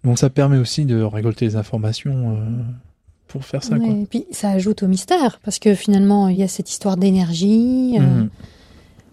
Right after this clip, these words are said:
Speaker 2: Le jeu lui aussi a une énergie propre, si j'ai bien compris.
Speaker 1: Le jeu a une
Speaker 2: C'est,
Speaker 1: énergie
Speaker 2: c'est comme une
Speaker 1: propre,
Speaker 2: sorte
Speaker 1: hein.
Speaker 2: d'entité, le jeu.
Speaker 1: Le jeu a une entité, euh, le jeu a un caractère, faut pas trop, trop
Speaker 2: Carrément.
Speaker 1: l'embêter.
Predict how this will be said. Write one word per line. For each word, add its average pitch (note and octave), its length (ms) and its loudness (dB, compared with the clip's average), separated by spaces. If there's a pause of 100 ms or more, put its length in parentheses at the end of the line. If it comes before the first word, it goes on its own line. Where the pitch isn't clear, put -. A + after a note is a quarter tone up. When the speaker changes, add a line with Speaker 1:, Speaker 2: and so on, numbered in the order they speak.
Speaker 2:
Le A#3+ 140 4
jeu D4 180 2
lui A#3 160 4
aussi D4 360 4 (240)
a G#3 160 2
une G#3 80 4
énergie G#3 360 2
propre, - 380 -4
si - 140 -8
j'ai G3 80 -4
bien F#3+ 120 0
compris. F#3 300 -6
Speaker 1:
Le C3+ 100 4
jeu E3+ 140 4
a A3+ 40 6
une F#3 60 2
Speaker 2:
C'est, C#3 60 0
Speaker 1:
énergie B2+ 200 2
Speaker 2:
c'est B2+ 40 2
comme E4 140 2
une - 60 2
Speaker 1:
propre, B3+ 120 0
Speaker 2:
sorte A#3 140 2
Speaker 1:
hein. F#3 60 -4
Speaker 2:
d'entité, G#3+ 500 -2
le F#3+ 120 -2
jeu. F#3+ 220 -4 (240)
Speaker 1:
Le B2+ 120 2
jeu D#3+ 220 4
a E3 40 4
une C3 120 2
entité, B2+ 640 2
euh, A#2+ 720 2
le A#2+ 160 0
jeu D#3+ 320 0
a B2+ 80 0
un A2+ 180 2
caractère, D#3 680 -2
faut - 160 -4
pas D#3+ 180 0
trop, - 160 -2
trop D3 200 -2
Speaker 2:
Carrément. A#2+ 360 2
Speaker 1:
l'embêter. C#3 140 -2